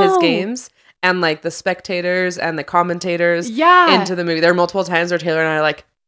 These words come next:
Speaker 1: "That's a real one. Yep, that's a real scene."
Speaker 2: Yeah, like, you
Speaker 1: Yeah.
Speaker 2: could, oh. Oof,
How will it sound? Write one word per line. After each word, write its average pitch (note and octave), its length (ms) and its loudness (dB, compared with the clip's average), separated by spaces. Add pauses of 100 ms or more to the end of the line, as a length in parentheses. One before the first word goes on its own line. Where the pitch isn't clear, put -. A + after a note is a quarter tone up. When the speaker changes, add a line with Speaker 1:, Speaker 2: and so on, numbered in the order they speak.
(200)
Speaker 1:
"That's E3 160 0
a D#3+ 60 -4
real - 120 -4
one. - 180 -10 (340)
Yep, E3 260 -2 (120)
that's D#3 160 -4
a - 20 -8
real B2+ 100 -6
scene." - 220 -12 (220)
Speaker 2:
Yeah, C4+ 280 6
like, A#3+ 220 2
you C#4+ 80 4
Speaker 1:
Yeah. D4+ 60 4
Speaker 2:
could, C#4 220 0 (200)
oh. G#3 200 -4 (840)
Oof, - 240 -16